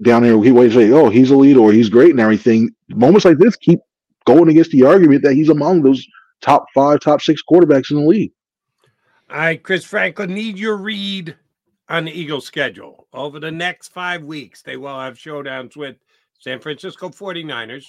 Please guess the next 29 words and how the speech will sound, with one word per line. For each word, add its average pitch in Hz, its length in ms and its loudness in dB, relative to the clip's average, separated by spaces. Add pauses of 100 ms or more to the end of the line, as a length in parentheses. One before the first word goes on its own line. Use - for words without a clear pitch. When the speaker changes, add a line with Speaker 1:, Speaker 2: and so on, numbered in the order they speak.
Speaker 2:
who've 170 220 -20
lost 180 340 -16
three 143 180 -14
in 117 60 -14
a 117 60 -18
row, 120 180 -14
but 113 180 -20
coming 117 220 -20
off 135 200 -20
a 147 40 -18
bye. 123 460 -16 (380)
And, 107 280 -18
of 101 180 -20
course, 117 380 -16
we're 120 140 -16
in 110 80 -18
the 113 100 -16
N 110 80 -16
F 113 140 -16
C 117 160 -20
Championship 117 680 -20
game 110 200 -18
with 113 160 -20
the 123 80 -20
Eagles. 101 460 -20 (480)
The 123 80 -14
rematch 160 500 -8
with 185 160 -14
Dallas 147 500 -8